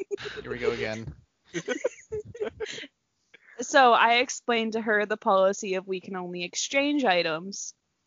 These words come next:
Speaker 2: And she asked me, like, Oh, well, if like, what if I don't need to shop right now? Do I just wait until I need this amount of items? And I'm just like, "Yes, you can do that."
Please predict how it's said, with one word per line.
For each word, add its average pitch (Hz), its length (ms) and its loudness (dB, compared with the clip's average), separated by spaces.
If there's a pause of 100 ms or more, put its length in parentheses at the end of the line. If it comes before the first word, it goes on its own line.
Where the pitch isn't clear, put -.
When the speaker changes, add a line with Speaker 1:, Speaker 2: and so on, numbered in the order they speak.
(340)
Speaker 2:
And 208 220 0
she 214 420 2
asked 185 420 4
me, 185 300 -6
like, 165 460 0 (580)
Oh, 208 180 8
well, 190 260 4
if 185 80 0 (640)
like, 185 400 0 (380)
what 214 200 2
if 208 120 -2
I 185 260 4 (100)
don't 196 220 4
need 190 180 -6
to 190 100 -4
shop 220 380 4
right 185 220 2
now? 180 460 0 (420)
Do 202 200 -2
I 185 160 6
just 185 280 -2
wait 180 360 2
until 196 300 0
I 180 120 2
need 180 260 -8
this 185 200 -8
amount 180 220 -6
of 175 80 -4
items? 202 360 2
And 202 100 0
I'm 190 100 -2
just 190 140 -6
like, 202 200 2
"Yes, 214 420 2
you 190 100 -6
can 208 180 -2
do 185 160 0
that." 71 240 -6